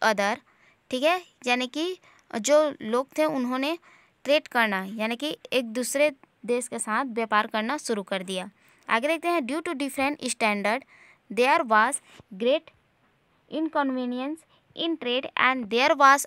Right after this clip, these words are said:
also a danger of fighting occurring due to this। ठीक है, बोला जा रहा है कि पैमाना अलग-अलग होने के कारण देशों के बीच व्या-,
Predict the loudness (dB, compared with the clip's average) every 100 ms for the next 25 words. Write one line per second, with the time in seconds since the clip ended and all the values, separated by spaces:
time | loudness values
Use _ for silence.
0 | 4 6 6 2 4 4 4 -2 2 4
1 | 4 2 2 2 0 -4 -6 -2 0 2
2 | 0 -4 -10 _ -20 -20 _ _ _ -10
3 | -2 0 0 0 -2 -4 _ _ -14 -6
4 | -4 -4 -6 -10 _ _ -10 -4 -2 -2
5 | -4 _ -4 -2 0 0 2 2 2 -2
6 | -2 -4 -6 -20 _ -8 -6 -2 0 2
7 | 4 2 2 2 2 2 0 -2 -4 -4
8 | 2 2 4 0 -4 0 0 0 -2 -2
9 | -6 -6 -2 -2 -4